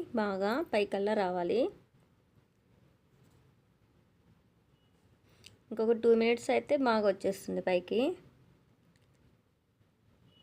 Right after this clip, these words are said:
ఇప్పుడు మనము ప్యాన్ తీసుకొని ఆవు నెయ్యి వేసుకొని డ్రై ఫ్రూట్స్ ఫ్రై చేసుకోవాలి.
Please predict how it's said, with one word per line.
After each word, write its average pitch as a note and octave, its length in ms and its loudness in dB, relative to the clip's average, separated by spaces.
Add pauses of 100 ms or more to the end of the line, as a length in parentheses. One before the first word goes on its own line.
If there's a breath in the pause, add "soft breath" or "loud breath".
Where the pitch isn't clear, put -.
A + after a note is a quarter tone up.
(640)
ఇప్పుడు A#3 320 0
మనము A#3+ 400 0 (260)
ప్యాన్ G#3+ 300 -2
తీసుకొని A3+ 580 0 (1500)
ఆవు G#3+ 220 2
నెయ్యి A3 240 0
వేసుకొని A3 600 -2 (800)
డ్రై A3 300 6
ఫ్రూట్స్ B3 500 2
ఫ్రై C4 260 8
చేసుకోవాలి. G#3 720 0